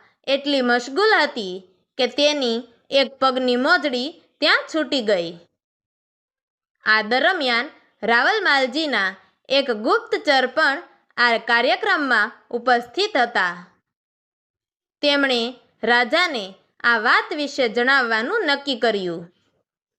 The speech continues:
પુરાવા તરીકે તેઓ રૂપાદેની મોજડી સાથે મહેલ તરફ દોડી ગયા. મહેલ પહોંચીને જેમ જ તે ગુપ્તચર રાજાને મોજડી બતાવવાનો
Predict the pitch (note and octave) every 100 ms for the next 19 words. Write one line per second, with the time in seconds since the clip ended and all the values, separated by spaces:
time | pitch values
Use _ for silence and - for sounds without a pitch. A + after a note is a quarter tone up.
0 | _ _ _ _ _ _ _ _ - C4+
1 | C4 B3 A#3+ A3+ B3 D#4 G#4 C#4 G#3 F#3
2 | - _ _ - B3+ B3+ A#3+ A#3 A#3+ G4+
3 | F#4 D4 B3+ A3+ B3 - _ A#3 C#4+ D#4+
4 | D4 A3 F#3 - _ _ _ _ C#4+ B3+
5 | B3+ B3 A#3 B3 F4 G4+ C#4 C#4 A#4 F4
6 | C4+ C4+ C4 A#3+ G#3 F3+ F3+ E3+ _ _
7 | _ _ _ _ _ _ _ _ _ _
8 | _ _ _ _ A3+ B3+ C#4 C4 C4 B3+
9 | C4 F#4+ F#4+ C4+ G3+ G3+ - _ - C4+
10 | E4 E4 C4 B3+ - _ - C4 A3+ G4
11 | G#4+ A4 D4+ C4 G#3 G3 - _ _ A3
12 | B3 A#3+ C4 C4 A#3+ A#3 A#3 A#3 F#4+ F4+
13 | C4+ C#4 E4+ D4 B3+ A3